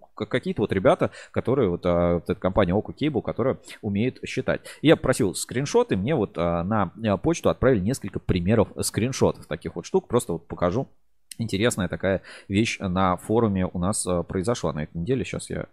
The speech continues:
где-то здесь увижу это или нет. Да, вот, пожалуйста, пришло письмо. Значит, ОКО Кейбл, открытое кабельное объединение. Федосеева Анастасия, ведущий менеджер О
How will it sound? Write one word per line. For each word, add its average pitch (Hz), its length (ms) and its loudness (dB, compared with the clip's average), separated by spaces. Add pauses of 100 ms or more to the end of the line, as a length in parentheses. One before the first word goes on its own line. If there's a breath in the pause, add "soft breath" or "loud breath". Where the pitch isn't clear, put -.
(260 soft breath)
где-то 95 440 -2
здесь 87 360 -2
увижу 101 460 -4
это 85 260 -2
или 87 220 -2
нет. 85 300 -4
Да, 92 220 2 (100)
вот, 87 240 -4
пожалуйста, 90 420 -4
пришло 98 300 -2
письмо. 180 460 -4 (540)
Значит, 92 300 -6 (260 loud breath)
ОКО 117 280 6
Кейбл, 156 500 4
открытое 101 540 2
кабельное 90 420 2
объединение. 110 680 -2 (200 loud breath)
Федосеева 98 540 2
Анастасия, 107 440 0
ведущий 87 420 -4
менеджер 90 440 -2 (260)
О 98 440 4